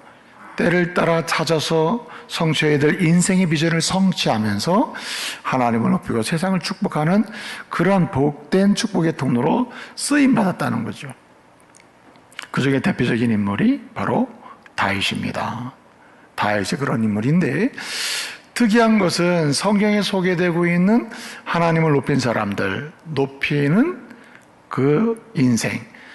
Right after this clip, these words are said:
세상을 향한 그 축복의 통로가 되는 인생, 그런 가운데 자신도 하나님의 은혜로 기뻐하면서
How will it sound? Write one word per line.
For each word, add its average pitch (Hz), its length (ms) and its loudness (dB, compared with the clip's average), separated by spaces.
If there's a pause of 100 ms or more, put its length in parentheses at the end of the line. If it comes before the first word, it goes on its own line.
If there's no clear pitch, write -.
(220)
세상을 170 600 0
향한 190 560 0 (560)
그 110 120 -2
축복의 170 460 -2
통로가 185 400 2
되는 208 300 0
인생, 113 500 -2 (600)
그런 151 280 2
가운데 143 280 4
자신도 131 580 0
하나님의 175 460 2
은혜로 170 580 0
기뻐하면서 104 960 -4